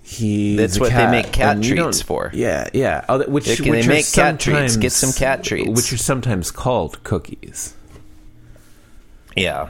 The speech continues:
Speaker 2: I'm just saying. Get s-, do they call cat treats cookies?
Speaker 1: Uh, yeah, we, we, we, we, we call them cookies in our house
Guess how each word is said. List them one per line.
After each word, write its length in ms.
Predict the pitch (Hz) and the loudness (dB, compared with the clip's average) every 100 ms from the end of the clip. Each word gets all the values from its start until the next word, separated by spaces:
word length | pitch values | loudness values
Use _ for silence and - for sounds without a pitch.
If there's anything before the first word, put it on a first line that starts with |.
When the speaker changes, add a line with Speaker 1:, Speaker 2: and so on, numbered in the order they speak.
| - | -4
Speaker 2:
I'm 120 | 110 | -4
just 220 | 110 92 | -2 -2
saying. 240 | 95 82 78 | -2 -2 -4
Get 160 | 98 | -6
s-, 80 | 113 | -6
do 240 | 101 - 113 | -10 -6 -4
they 120 | 123 | -4
call 200 | - 127 | -2 -4
cat 300 | - 127 - | -2 -4 -4
treats 320 | - 147 - | -8 -8 -10
cookies? 560 | - 127 180 196 - - - - - - - - - - - - - - - - | -6 -6 -6 -8 -10 -12 -18 -20 -20 -20 -20 -20 -20 -20 -20 -20 -20 -20 -20 -10
Speaker 1:
Uh, 80 | - - - | -8 -6 -8
yeah, 180 | - - | -6 -6
we, 160 | - 151 | -4 -4
we, 220 | - 165 | -2 -4
we, 160 | 156 160 | -2 -4
we, 280 | 160 170 165 | -2 -4 -4
we 140 | 160 | -6
call 220 | 170 117 76 | -2 -2 -2
them 120 | 69 | -4
cookies 420 | - 57 - - | -8 -10 -10 -12
in 60 | - | -12
our 80 | - | -10
house 420 | 85 - - - | -10 -12 -16 -18